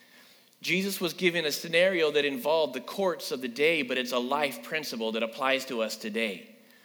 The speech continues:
Just like my dislocated finger. Take care of it quickly, it's gonna be a lot better than if I leave it like that for a while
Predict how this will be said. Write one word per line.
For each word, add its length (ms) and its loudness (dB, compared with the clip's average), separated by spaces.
Just 240 2
like 180 4
my 80 2
dislocated 600 -2
finger. 360 -2
Take 180 0
care 160 8
of 80 0
it 140 -2
quickly, 640 0
it's 80 -16
gonna 160 -2
be 80 4
a 60 4
lot 360 4
better 400 2
than 140 2
if 120 -2
I 120 4
leave 320 0
it 80 -2
like 220 2
that 200 4
for 80 -2
a 60 2
while 360 0